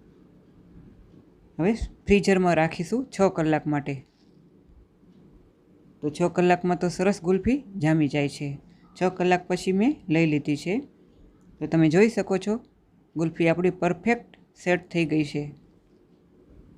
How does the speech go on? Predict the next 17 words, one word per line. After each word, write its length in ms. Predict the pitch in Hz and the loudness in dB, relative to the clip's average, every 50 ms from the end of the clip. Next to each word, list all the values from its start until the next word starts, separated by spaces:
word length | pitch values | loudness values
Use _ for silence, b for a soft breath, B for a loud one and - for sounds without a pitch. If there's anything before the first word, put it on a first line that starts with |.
| - _ _ _ _ _ _ _ _ _ _ _ _ _ _ _ _ _ _ _ _ _ - | -20 _ _ _ _ _ _ _ _ _ _ _ _ _ _ _ _ _ _ _ _ _ 0
તો 100 | 160 151 | 4 4
મટકા 340 | 151 151 147 165 147 196 202 | 6 6 4 4 2 2 2
ગુલ્ફી 600 | 180 175 180 180 160 - 202 214 269 285 - _ _ _ _ | 4 2 2 2 4 4 4 4 2 0 -2 _ _ _ _
તૈયાર 360 | - 165 165 160 160 151 147 | 0 2 4 4 4 2 2
છે 380 | 143 - - 147 147 151 - - _ - | 0 -4 -6 -6 -6 -6 -8 -10 _ 0
અને 140 | 165 160 156 | 2 2 2
તમે 240 | - 165 156 156 147 | 2 2 4 4 4
જોઈ 200 | 151 180 214 220 | 6 4 4 4
શકો 340 | - - - - - 175 | 2 0 -4 -2 -2 -4
છો 220 | 165 - 175 170 170 - _ _ _ _ _ _ _ _ _ _ _ _ _ 170 | -2 -2 -2 -4 -4 -6 _ _ _ _ _ _ _ _ _ _ _ _ _ -2
એકદમ 400 | 196 190 185 170 170 180 175 165 | 0 0 2 4 4 4 4 4
ક્રીમી 560 | - - 165 185 190 196 196 196 196 208 220 - | 2 2 2 4 4 4 4 4 2 -2 -4 -2
દાણેદાર 480 | 156 156 156 170 180 170 175 185 185 180 | 0 4 4 4 6 6 4 4 4 4
મટકા 340 | 170 160 156 - - 170 170 | 4 2 2 0 0 -2 -2
ગુલ્ફી 480 | 156 160 170 165 170 - 220 269 - _ 180 | 0 0 0 0 0 -2 -2 -2 -4 _ -4
બની 260 | 165 151 156 156 147 | -2 0 0 0 0
છે 320 | 143 - - 143 143 b | -2 -4 -8 -8 -8 b